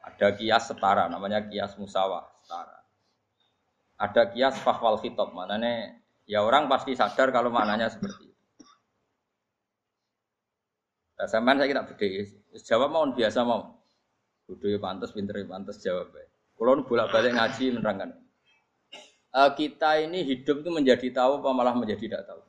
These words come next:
Gara-gara hidup. Nah, itu mari ke goblok sih, ora oleh. Gara-gara hidup menjadi tahu. Yo, ora sing bener gara-gara hidup menjadi tidak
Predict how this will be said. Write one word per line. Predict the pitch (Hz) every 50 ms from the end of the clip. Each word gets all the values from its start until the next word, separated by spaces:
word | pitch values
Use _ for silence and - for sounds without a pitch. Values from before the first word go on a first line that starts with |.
| - -
Gara-gara | 104 107 101 107 107 110
hidup. | 104 107 104 - 113 101 - _ _ _ _ _ _ _ _ _ _ _ _ _ _ _ 208 _ 101 95
Nah, | 95 95 90 90 90 _ _ _ _ _ _ _ _ _ _ _ _ _ _ -
itu | 90 90 107 104
mari | 98 98 101
ke | 95 101 -
goblok | - 101 85 - 110 95 92 85
sih, | 85 87 80 78 82 85 82 85
ora | 87 87 90
oleh. | 87 92 98 98 92 82 82 - _ _ _ _ _ _ _ _ _ _ _ _ _
Gara-gara | - 113 107 113 113 104 120 117
hidup | 113 113 110 113 170 151
menjadi | 139 127 117 113 - 180 247 - _ _ _ _ _ _ _ _ _ _ _ _ _ _ _ -
tahu. | 87 73 71 80 - 80 87 87
Yo, | 95 101 113 120 123 127 131 135 131 127
ora | 127 120 117
sing | 120 104
bener | 104 113 123 123 135 131
gara-gara | - 113 110 110 104 107 107 110
hidup | 107 101 101 104 139 135 135
menjadi | 120 110 104 101 - 113
tidak | 107 117 107 - - 104 - - -